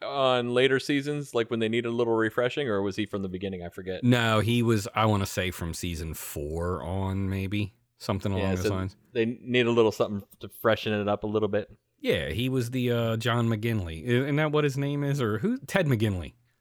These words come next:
Speaker 2: That always <laughs> came on, like, Married with Children and Happy Days. He was the guy that was like, you know, you brought him on when you had to refresh or reboot, you know?
Speaker 1: <laughs> Yeah.
Speaker 2: Um,
Speaker 1: Well, at least, at least it's not Jimmy Schmitz to, Jimmy Smits to close it down, right?
Speaker 2: Ugh.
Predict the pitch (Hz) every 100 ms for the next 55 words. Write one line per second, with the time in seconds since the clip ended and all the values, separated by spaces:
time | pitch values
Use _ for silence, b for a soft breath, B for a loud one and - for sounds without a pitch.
0 | _ - 117 117 123 104 - - 143 127
1 | 120 107 110 113 113 110 - 110 107 107
2 | 104 98 98 98 101 104 107 104 104 98
3 | 95 92 98 98 90 101 92 - 95 87
4 | 87 87 b b - 90 95 95 95 101
5 | 98 95 95 90 b b b b _ 90
6 | 90 80 95 95 92 87 87 - 87 92
7 | 98 - 95 - - - _ 95 73 98
8 | 92 95 98 - 104 95 98 101 104 -
9 | 113 101 95 - _ 120 110 104 104 127
10 | 117 127 - - 127 151 131 123 104 110
11 | 107 95 - 117 113 - - 95 90 80
12 | 87 120 107 101 113 101 - 92 85 -
13 | 104 95 87 92 85 87 92 95 92 85
14 | -